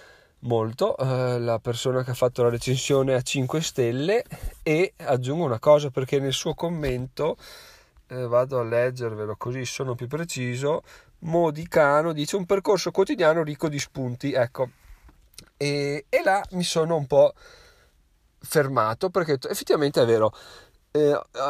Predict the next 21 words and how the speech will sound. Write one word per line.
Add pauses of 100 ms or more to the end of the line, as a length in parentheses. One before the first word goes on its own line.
quotidianamente
rifletto
su
delle
cose
che
mi
capitano
e
che, (380)
e
delle
quali
io
trago
de-,
degli,
degli
insegnamenti,
possiamo
dire,